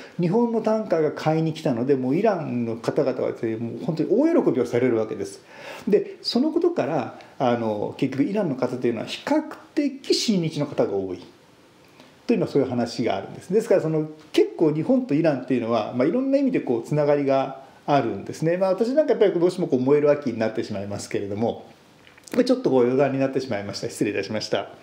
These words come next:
<clears throat> でですね、もう一つの大きな問題というのがアメリカ入国ビザ問題なんです。まあ、そういうとても美しい、綺麗で素晴らしい文化がたくさんあるイランに行ってみたい。行ってみたいんだけれども、何年前からかちょっと覚えてませんけれども、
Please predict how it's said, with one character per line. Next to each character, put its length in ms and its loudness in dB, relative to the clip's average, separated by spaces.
<clears throat> 720 -6
で 100 2
で 60 2
す 80 -8
ね、 200 0
も 260 2
う 40 2
一 160 2
つ 100 -4
の 200 4
大 60 2
き 100 -10
な 80 -2
問 240 -4
題 160 -2
と 80 -4
い 20 -6
う 60 -6
の 20 -6
が 140 -4
ア 40 0
メ 100 2
リ 80 2
カ 80 0
入 200 2
国 200 -2
ビ 80 -4
ザ 100 4
問 200 0
題 140 -6
な 80 -12
ん 60 -12
で 80 -14
す。 160 -20
ま 80 2
あ、 20 -6
そ 200 2
う 40 2
い 120 2
う 40 -2
と 280 -2
て 100 -2
も 220 2
美 80 0
し 340 0
い、 100 -10
綺 160 -2
麗 160 6
で 100 -2
素 200 -4
晴 120 0
ら 80 0
し 240 2
い 20 -2
文 280 -2
化 100 -6
が 60 -4
た 140 -10
く 60 -12
さ 220 4
ん 100 4
あ 80 0
る 120 0
イ 60 0
ラ 120 2
ン 160 -4
に 120 -8
行 60 -4
っ 80 -14
て 140 4
み 80 2
た 140 2
い。 80 -2
行 100 2
っ 40 -8
て 180 2
み 100 -4
た 120 6
い 60 2
ん 40 0
だ 80 4
け 140 4
れ 80 2
ど 80 4
も、 100 0
何 320 0
年 180 2
前 200 2
か 80 2
ら 100 2
か 80 -2
ち 100 -6
ょ 40 -6
っ 20 -10
と 120 2
覚 160 2
え 20 0
て 100 -4
ま 80 0
せ 160 0
ん 80 -2
け 100 -4
れ 80 -4
ど 80 -4
も、 320 -2